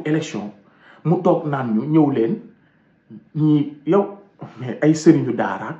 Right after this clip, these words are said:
ay së-, xaw ma kilifa diine yi laay woo, les forces vives, ah, spoliés, candidats spoliés, les candidats dix-neuf, ñu waxtaan,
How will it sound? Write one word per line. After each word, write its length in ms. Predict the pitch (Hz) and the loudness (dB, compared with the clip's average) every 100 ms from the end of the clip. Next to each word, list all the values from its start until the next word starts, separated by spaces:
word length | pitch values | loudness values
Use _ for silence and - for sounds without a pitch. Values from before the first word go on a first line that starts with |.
| - | 0
ay 100 | 160 | 0
së-, 260 | 160 165 147 | 0 -4 -4
xaw 140 | 160 131 | -2 -2
ma 80 | |
kilifa 300 | - 147 135 | 0 -2 -2
diine 260 | 107 113 110 | -6 -4 -4
yi 60 | 104 | -4
laay 180 | 98 | -6
woo, 320 | 104 113 143 - - - | -4 -2 -4 -6 -20 -10
les 140 | 120 110 | -6 -6
forces 340 | - 104 - | -6 -10 -10
vives, 540 | 104 165 135 185 - - _ _ _ | -10 -6 -4 -4 -6 -14 _ _ _
ah, 260 | 113 113 196 - - 127 - | -10 -8 -10 -12 -6 -6 -4
spoliés, 640 | - - 139 110 113 135 165 | -8 -6 -2 0 2 2 2
candidats 420 | 135 123 117 110 | -2 -4 -4 -4
spoliés, 680 | - - 104 98 123 175 202 - - | -8 -12 -10 -6 -6 -6 -8 -14 -8
les 200 | 127 - | -8 -6
candidats 440 | 120 110 101 107 | -6 -6 -6 -8
dix-neuf, 400 | 107 110 104 135 165 | -8 -8 -4 -2 -2
ñu 80 | 135 | -2
waxtaan, 520 | 131 - - - | -4 -6 -4 -4